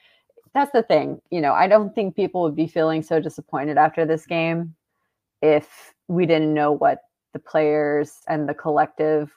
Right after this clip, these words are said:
were capable of when they're at their best, 'cause we did see that early in the season.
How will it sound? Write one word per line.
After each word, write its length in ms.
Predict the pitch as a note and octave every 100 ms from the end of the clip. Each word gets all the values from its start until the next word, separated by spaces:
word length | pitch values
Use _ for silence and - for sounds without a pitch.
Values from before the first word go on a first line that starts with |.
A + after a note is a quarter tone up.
| -
were 180 | D#3+ C3
capable 540 | - D#3 D#3 E3 F3
of 380 | F3 F3+ F#3 F3+
when 160 | D#3+ D3+
they're 140 | D3+
at 200 | D3+ D#3
their 140 | E3+
best, 440 | F3 F3+ F3+ - _
'cause 120 | G3
we 120 | G3
did 180 | G3+ G3+
see 180 | - E3
that 260 | D3+ D3 -
early 240 | D#3 D3+
in 80 | D3+
the 80 | D#3+
season. 480 | - - G3 -